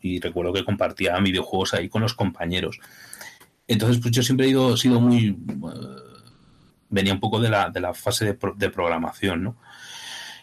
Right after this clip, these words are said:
Eh, y luego, pues cuando salí, pues en el fondo seguí, yo seguía programando. Eh, ¿qué pasa? Pues que, eh, con estadística, pues, eh, aprendí, eh, pues a manejar datos,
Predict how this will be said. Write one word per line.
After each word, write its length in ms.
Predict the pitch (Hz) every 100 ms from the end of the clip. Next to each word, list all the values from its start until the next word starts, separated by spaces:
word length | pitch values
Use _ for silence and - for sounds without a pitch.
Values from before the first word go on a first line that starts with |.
| _ -
Eh, 600 | 123 117 104 101 95 - - - -
y 120 | 117
luego, 240 | 101 113
pues 160 | 120 117
cuando 200 | 127 120
salí, 220 | 117 120
pues 220 | 120 113
en 60 | 113
el 80 | 98
fondo 320 | 107 117 123
seguí, 420 | 117 123 127 123
yo 120 | 107 95
seguía 300 | 127 127 120
programando. 680 | 90 87 87 107 98 - _ _
Eh, 560 | 98 98 92 85 78 -
¿qué 100 | 123
pasa? 300 | 123 127 95
Pues 160 | 101 -
que, 300 | 90 90 82 _ - 101
eh, 300 | 95 87 82
con 160 | 98
estadística, 640 | 95 - 92 90 104 110 117
pues, 200 | 120 113
eh, 100 | 98 92
aprendí, 640 | 98 - 90 92 92 104 107 - - _ _ -
eh, 380 | 90 - - -
pues 160 | -
a 60 | 90
manejar 380 | 90 92 - 92
datos, 580 | 113 113 104 113 117